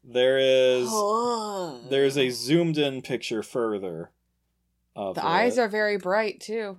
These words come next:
Speaker 2: I don't like that.
Speaker 1: Here's a zoomed in picture.
Speaker 2: I don't wanna zoom. I'm good.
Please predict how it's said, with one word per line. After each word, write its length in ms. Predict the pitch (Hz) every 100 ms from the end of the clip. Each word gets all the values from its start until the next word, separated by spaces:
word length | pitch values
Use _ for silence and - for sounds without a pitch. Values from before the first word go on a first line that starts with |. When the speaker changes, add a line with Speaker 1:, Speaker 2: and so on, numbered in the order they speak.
| 180
Speaker 2:
I 60 |
don't 140 | 196 214
like 200 | 208 202
that. 380 | 214 208 196 - _ _ _ _ _
Speaker 1:
Here's 320 | _ 143 135 123
a 120 | 110
zoomed 340 | 107 110 101
in 160 | 95 90
picture. 540 | 90 80 - 62 165 _ _ _ _ _ _ _ _ _ _ _ _ _ _ _ _ _ _ _ _
Speaker 2:
I 80 | 185
don't 160 | 180 180
wanna 240 | 175 175
zoom. 160 | 165 165
I'm 180 | 160 180
good. 180 | 180